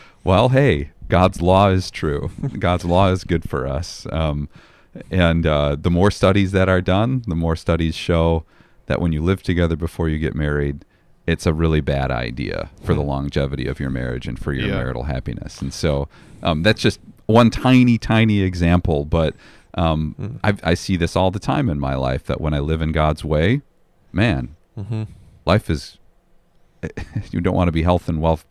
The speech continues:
Speaker 1: prosperity gospel about it, but life is good. Life is peaceful,
Speaker 2: Yeah.
Speaker 1: um, among people who are encouraging one another and serving one another. And, um,
Speaker 2: It's like the book of Proverbs, which basically is a reflection on the law, how
Speaker 1: Yeah.
Speaker 2: when we o-,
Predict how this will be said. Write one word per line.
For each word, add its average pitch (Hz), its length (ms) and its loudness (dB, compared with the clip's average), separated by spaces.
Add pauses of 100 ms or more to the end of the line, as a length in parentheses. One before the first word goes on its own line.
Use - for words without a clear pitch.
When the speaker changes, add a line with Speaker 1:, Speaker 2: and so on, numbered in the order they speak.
Speaker 1:
prosperity 85 440 0
gospel 82 400 0
about 73 240 0
it, 98 120 -2
but 87 180 0
life 101 220 4
is 143 180 4
good. 151 340 2 (300)
Life 87 240 0
is 123 140 0
peaceful, - 600 -4 (140)
Speaker 2:
Yeah. 107 260 0
Speaker 1:
um, 85 260 2
among 85 340 0
people 80 380 -2
who 80 180 -2
are 73 300 -2 (300)
encouraging 85 580 0
one 78 160 0
another 73 520 -2
and 69 220 -4
serving 85 440 0
one 76 140 -2
another. 71 500 -4
And, 71 440 -6 (420)
um, 78 140 -2
Speaker 2:
It's 73 80 2
like 90 120 0
the 117 60 2
book 110 220 0
of 110 80 -2
Proverbs, 117 420 2
which - 260 -6
basically 110 380 0
is 101 120 2
a 101 40 0
reflection 113 520 0
on 104 160 0
the 104 80 0
law, 107 360 4
how 113 240 0
Speaker 1:
Yeah. 120 120 2 (260)
Speaker 2:
when 110 120 -4
we 104 120 0
o-, 101 160 -2